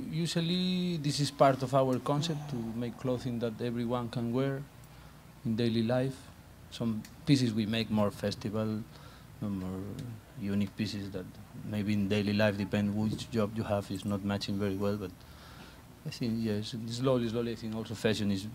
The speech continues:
moving, no? Because we are getting also, all this movement is bigger and growing, so suddenly we are not just a small part of people, we are so many people,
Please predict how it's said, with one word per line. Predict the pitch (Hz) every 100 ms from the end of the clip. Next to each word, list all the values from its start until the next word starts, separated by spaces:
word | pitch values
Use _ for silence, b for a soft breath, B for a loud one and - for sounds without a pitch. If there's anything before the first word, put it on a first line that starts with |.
| -
moving, | 131 123 113 113
no? | 127
Because | 135 127 131 143
we | 139 143
are | 131
getting | 127 143 139 113 117
also, | 117 - 107 107 104 B B B B - -
all | 127
this | 123 117
movement | 131 151
is | 117
bigger | 104 120 123 117
and | 110 107
growing, | 123 127 120
so | 113 113
suddenly | 135 127 135 139
we | 127
are | 110
not | 123 127 113
just | 123 113 -
a | 117
small | 113 127 117
part | - 117 104
of | 107
people, | 135 107
we | 110
are | 107
so | 101 123
many | 113 113 107
people, | 104 104 104